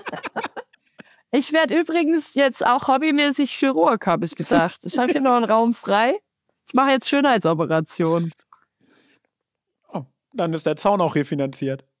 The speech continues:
Speaker 1: Ja, eben. Ich stand heute noch im Baumarkt und hab gedacht, „Mensch, Bauschaum ist ja richtig billig geworden, da kann man auch so ein Brustimplantat oder so machen bestimmt.“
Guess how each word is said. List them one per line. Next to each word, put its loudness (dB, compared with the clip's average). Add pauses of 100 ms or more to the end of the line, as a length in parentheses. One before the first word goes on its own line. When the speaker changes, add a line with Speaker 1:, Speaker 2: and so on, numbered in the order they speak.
(440)
Speaker 1:
Ja, 2
eben. 2
Ich 0
stand 2
heute 2
noch 2
im 2
Baumarkt 2
und 2
hab -2
gedacht, 0
„Mensch, 2
Bauschaum 2
ist 0
ja 2
richtig -2
billig 0
geworden, 0
da 2
kann -2
man 2
auch 2
so -2
ein -4
Brustimplantat -2
oder -2
so -6
machen -6
bestimmt.“ -12